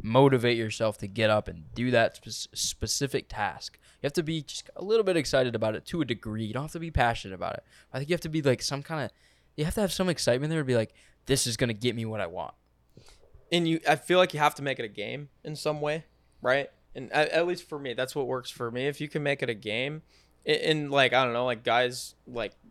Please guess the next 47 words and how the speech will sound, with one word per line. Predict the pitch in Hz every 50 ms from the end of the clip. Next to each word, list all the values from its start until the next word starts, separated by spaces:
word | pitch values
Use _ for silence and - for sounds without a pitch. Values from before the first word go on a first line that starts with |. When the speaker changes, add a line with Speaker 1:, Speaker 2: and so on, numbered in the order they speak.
| _ -
Speaker 2:
the | 120 120
male | 120 117 120 120 120 123 123 123 123 123 -
personality | - 139 135 - - - 123 120 120 127 135 131 123 120 117
is | 117 117 123
all | 117 117 117 120
about, | 113 123 120 120 131
like, | 120 117 107 -
chasing | - - 127 123 127 - - 120 113 104
goals, | 110 117 120 117 113 110 - - _ _ _ _ _ _ -
right? | - - 113 123 127 127 - -
And, | - 131 139 135
like, | 123 117 - - -
that, | 139 131 - -
that | 127 123 120 -
dopamine | - 131 135 135 - 131 123 120 120 113 113
of, | 110 113 110 - -
of | 113 127 117 -
checking | - - 135 131 - 131 127
something | 123 - 131 131 - 131 127
off | - - 113 123 123 120 - -
your, | - 120 107 95 _ -
your | 123 120 110
to-do | 98 - - 110 123 143 160 156 139
list, | 120 110 113 117 - - _ _ _ _ _ _ _ _ _ -
that's | 139 156 170 -
how | 139 117 110 110
I | 143 170 170
treat | 165 - - 123 117 113 123
it. | 139 139
Like, | 131 127 123
I | 117
wake | 113 123 139 135 - 151
up | 143 135 - 127
and | 123
I, | 120 117 113 - 107
I | 113
tell | 110 - 127 123 120
myself, | 117 117 - - 120 117 -
"I | 120 117 120
wanna | 123 127 120 120
write | 113 113 117 120 120
a | 117
thread | _ - 120 113 113 95 -
today," | - 107 104 95 92
or, | 90 104 110
"I | 110 120 123
wanna | 127 131 127 127 127 123 127